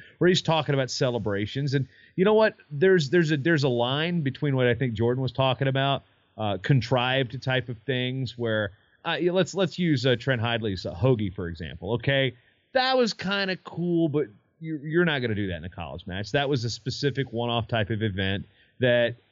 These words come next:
I think the celebrations there were probably a little over the top compared to what they would be. You're not gonna see that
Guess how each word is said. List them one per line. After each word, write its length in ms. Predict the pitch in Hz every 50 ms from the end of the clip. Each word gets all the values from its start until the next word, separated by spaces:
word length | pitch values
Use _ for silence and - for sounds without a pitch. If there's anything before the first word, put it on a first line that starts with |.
| _ _ 120
I 120 | 120 113
think 220 | 110 - 139 123
the 100 | - 127
celebrations 680 | 107 - 139 127 120 117 101 117 113 107 - - 113 92
there 200 | 92 110 104 107
were 240 | 110 104 104 101 92 101 - _ _
probably 440 | _ 185 185 175 156 147 135 156 143
a 60 | 139
little 280 | 127 127 127 131 - -
over 340 | - 131 131 131 120 123 120
the 100 | 104 110
top 320 | 104 - 120 117 117 -
compared 340 | - - 113 110 113 107 101
to 60 | 104
what 160 | 98 98 92 101
they 100 | 98 92
would 160 | 95 92 87
be. 120 | 92 92
You're 120 | 98 110 123
not 160 | 135 135 127
gonna 100 | 131 127
see 260 | 113 - - 131 117
that 280 | 107 110 110 110 104